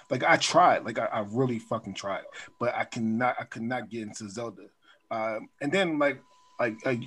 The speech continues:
and to, to, yeah, you're right. To the, to the nerds out there, if you say that the, that green white man with a hat is named Zelda,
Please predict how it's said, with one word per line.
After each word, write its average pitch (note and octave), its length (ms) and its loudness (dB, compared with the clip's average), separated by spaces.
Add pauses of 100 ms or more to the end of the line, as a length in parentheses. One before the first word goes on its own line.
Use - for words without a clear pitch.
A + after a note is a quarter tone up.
and B2+ 380 -2
to, F3 180 4
to, E3+ 300 2
yeah, D#3+ 80 6
you're C3+ 140 0
right. A2+ 160 -4
To - 100 -2
the, E3 100 0
to F3+ 140 2
the D#3+ 80 4
nerds D3+ 280 6
out A#2+ 160 0
there, A2+ 300 -6 (460)
if A#2+ 160 -8
you F3+ 140 2
say D3 520 4 (420)
that B2 260 -2 (140)
the, A#2 100 -6 (120)
that A2+ 220 -4
green C#3 420 2 (120)
white B2+ 340 2
man B2+ 180 0
with A#2+ 100 -4
a A2 40 0
hat B2 280 2 (160)
is - 160 -10
named B2 280 2
Zelda, A2+ 420 0